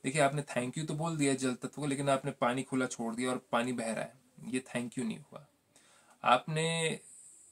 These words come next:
अग्नि तत्व को या और बाकी तत्वों को आप धन्यवाद कर रहे हैं, धन्यवाद कर रहे हैं, लेकिन आप बहुत ज़्यादा electricity इस्तेमाल कर रहे हैं,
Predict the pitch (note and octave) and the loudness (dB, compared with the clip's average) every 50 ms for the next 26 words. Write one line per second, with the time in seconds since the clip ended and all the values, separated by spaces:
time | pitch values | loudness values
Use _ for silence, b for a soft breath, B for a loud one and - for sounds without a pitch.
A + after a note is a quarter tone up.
0 | _ _ - D3 C3 C3+ D#3+ F3 F3 - D3+ C#3 - - - - - - - - | _ _ -2 0 0 2 0 0 0 0 0 -2 -2 -2 -8 -8 -6 -6 -8 -8
1 | - _ _ _ _ _ _ _ _ _ _ _ _ _ - B2+ A#2+ A#2+ A2+ A#2+ | -10 _ _ _ _ _ _ _ _ _ _ _ _ _ -14 -6 0 2 4 4
2 | B2 A2+ B2 A#2 A2+ - C#3 C3 - B2+ - - C3 A#2 - B2+ A#2+ A#2 A#2 - | 4 4 4 2 2 2 0 -2 -2 -4 -6 -6 -6 -4 0 2 2 2 2 -2
3 | - A2+ A2+ A2+ A#2 B2 B2+ A#2+ - - A2+ A2 A2 A2 A2+ A2 G#2+ A2 A#2+ A#2 | -10 -6 -4 -2 0 2 0 0 0 -2 -2 -2 0 -2 -2 -2 -2 -2 -2 -2
4 | A2+ - A#2+ A#2 B2+ C3+ C3 - C#3 C3 - - - B2+ C#3 C#3+ C#3 - _ _ | -4 -4 -6 -8 -6 -6 -6 -6 -6 -6 -4 -2 0 2 2 2 0 -2 _ _
5 | b b b b b b b b b b C#3+ C3 A2 D3 D#3 D3+ D#3 D3 D3 D3+ | b b b b b b b b b b -12 -6 -2 -2 0 0 0 0 2 2
6 | C3+ C3 C3 - C3+ C3 - C3 - C3+ C3 B2 - - B2+ A#2+ A2+ A2+ - - | 0 0 -2 -2 -4 -2 -2 0 0 0 2 2 0 0 0 0 0 0 -2 -4
7 | - - - - - - | -10 -10 -10 -14 -18 -18